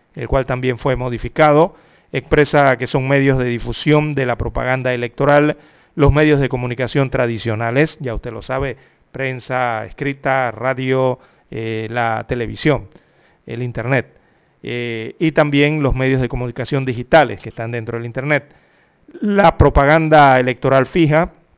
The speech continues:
también la propaganda electoral móvil, la propaganda a través de artículos promocionales y otros que puedan utilizarse para la promoción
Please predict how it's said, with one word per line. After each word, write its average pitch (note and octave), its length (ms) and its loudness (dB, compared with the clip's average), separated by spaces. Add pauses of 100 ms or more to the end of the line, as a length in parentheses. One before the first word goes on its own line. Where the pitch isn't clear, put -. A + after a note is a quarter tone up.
(720)
también C#3+ 420 0
la C#3 100 4
propaganda C3 460 0
electoral B2+ 440 -2
móvil, D#3 460 4 (400)
la C3 280 0
propaganda C3+ 580 2
a B2 60 0
través B2+ 280 0
de C#3 180 0
artículos C#3 720 2
promocionales C#3 840 0 (320)
y D3+ 140 6
otros D#3 240 6
que D3 100 -2
puedan C#3 260 6
utilizarse B2 560 -2
para A#2+ 200 0
la A#2 120 -4
promoción B2+ 560 0